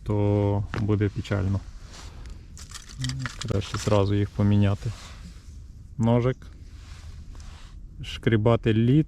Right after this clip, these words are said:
і всяку фігню, от зимою він потрібен. О, в інші сезони він нахер не надо. В горах.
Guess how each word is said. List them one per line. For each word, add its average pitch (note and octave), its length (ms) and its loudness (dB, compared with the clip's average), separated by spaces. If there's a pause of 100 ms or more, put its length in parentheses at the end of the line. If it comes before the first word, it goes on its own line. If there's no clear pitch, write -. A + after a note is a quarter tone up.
і G#2+ 300 6
всяку A2 360 0
фігню, B2+ 420 6
от G#2+ 140 4
зимою A#2+ 320 8
він A2 160 6
потрібен. G2+ 500 2 (680)
О, A2+ 40 -2 (480)
в G#2+ 140 0
інші A#2+ 300 6
сезони G#2 540 4
він G2 180 4
нахер F#2+ 420 0
не G2 140 2
надо. G2 280 2 (2000)
В G#2+ 60 0
горах. A2 300 0